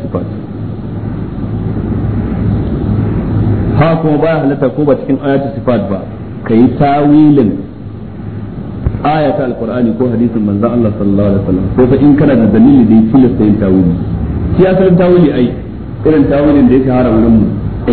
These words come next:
wanda dai muke magana a kansa, shi ne ga lafazi da sananniyar ma'anarsa a cikin larabci,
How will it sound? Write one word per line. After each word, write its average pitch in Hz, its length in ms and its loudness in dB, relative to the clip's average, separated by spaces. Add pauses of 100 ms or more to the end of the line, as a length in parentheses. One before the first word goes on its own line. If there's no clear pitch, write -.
(680)
wanda 135 200 4
dai 127 140 4
muke 139 180 4
magana 113 300 2
a 101 60 -2
kansa, 107 320 -2 (1500)
shi 147 120 4
ne 160 200 6
ga 135 160 2
lafazi 139 500 2 (800)
da 113 160 0
sananniyar 151 440 4
ma'anarsa 123 380 0
a 101 80 0
cikin 110 240 0
larabci, 107 400 2